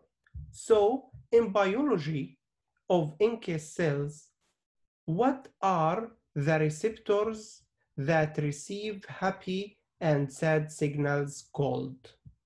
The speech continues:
Usually, happy signals received by receptors called inhibitory receptors,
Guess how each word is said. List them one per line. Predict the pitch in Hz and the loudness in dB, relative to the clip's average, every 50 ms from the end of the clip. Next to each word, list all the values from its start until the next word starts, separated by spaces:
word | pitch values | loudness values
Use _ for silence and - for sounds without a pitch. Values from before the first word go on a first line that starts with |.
| _ _ _ _ _ _ - | _ _ _ _ _ _ -4
Usually, | 160 185 247 285 262 240 190 165 156 151 156 160 180 202 196 _ _ _ _ _ _ _ _ _ _ _ _ | 0 2 4 4 2 2 2 2 4 4 2 0 -2 -6 -12 _ _ _ _ _ _ _ _ _ _ _ _
happy | - - 233 269 262 - 269 254 | -4 0 2 2 4 4 2 2
signals | - - 185 190 185 180 156 151 143 147 165 175 165 - - _ _ _ - | 2 0 -2 0 2 2 2 2 2 2 0 -4 -6 -12 -16 _ _ _ -4
received | 151 170 165 - - - 247 262 269 - - 151 147 139 | -2 -2 -2 -4 -4 -2 0 0 0 0 -2 -6 -2 0
by | 160 165 165 165 170 175 175 180 185 - _ _ - | 0 0 0 0 -2 -2 -4 -4 -6 -10 _ _ -2
receptors | 156 147 151 151 - - 226 226 - - - 214 214 220 208 196 - - - | 0 2 2 0 -2 -6 -6 -6 -4 -2 0 0 0 0 -2 -6 -12 -8 -4
called | - 180 185 185 190 190 185 175 185 - | -2 -2 0 0 0 -2 -4 -4 -4 -2
inhibitory | 180 156 139 131 151 139 165 185 185 - 180 165 170 170 175 165 | 0 0 0 0 0 0 0 -2 -2 -2 -2 -2 0 0 0 -2
receptors, | 143 139 131 - - 156 151 151 - - 139 123 117 113 113 | -2 -2 -4 -4 -4 -4 -4 -4 -4 -4 -4 -2 -4 -6 -8